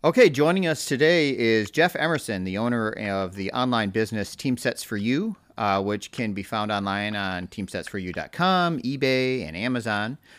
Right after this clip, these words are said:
Uh, the online store sells, uh, cards, as, uh, trading cards, as well as app of baseball and some football cards, uh, that are organized as team sets, hence the name. Uh, for example, if you looking, if you're looking for, like, a twenty seventeen Topps Washington Nationals team set,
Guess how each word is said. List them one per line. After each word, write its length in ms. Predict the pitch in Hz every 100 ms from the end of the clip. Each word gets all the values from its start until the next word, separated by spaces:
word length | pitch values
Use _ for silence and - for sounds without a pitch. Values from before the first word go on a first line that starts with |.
| - _
Uh, 400 | 110 101 98 95
the 180 | 95 113
online 280 | 139 143 127
store 240 | - 135
sells, 460 | 120 127 117 101 - _
uh, 140 | 104 92
cards, 440 | - 135 135 127
as, 200 | 101 - -
uh, 160 | 110 98
trading 280 | - 147 143
cards, 460 | 143 135 135 131 110
as 160 | 92
well 220 | 117 104
as 240 | 87 - - -
app 200 | 107 95
of 80 |
baseball 460 | 113 123 - 120 110
and 80 | 90
some 140 | -
football 360 | - 147 151 127
cards, 460 | - 123 123 127 - - - - - -
uh, 180 | 104 101
that 160 | 107
are 60 | 104
organized 560 | 120 123 113 104 98
as 200 | 98 95
team 240 | - 101 98
sets, 400 | - - - -
hence 260 | 98 90 -
the 160 | 101
name. 260 | 131 123 85 _ _ - _ -
Uh, 260 | 110 107
for 220 | 101 147 147
example, 560 | 123 156 139 85 - - -
if 240 | 127 117
you 120 | 123 120
looking, 500 | 139 - 131 123 120
if 160 | 117
you're 80 | 123
looking 180 | 123 120
for, 100 | 127
like, 120 | 110
a 60 | 101
twenty 240 | 131 120
seventeen 420 | 131 113 - 120
Topps 420 | 131 120 113 -
Washington 560 | 110 - 113 - 113 107
Nationals 460 | 117 147 - 117 -
team 220 | 226 202
set, 380 | - 139 -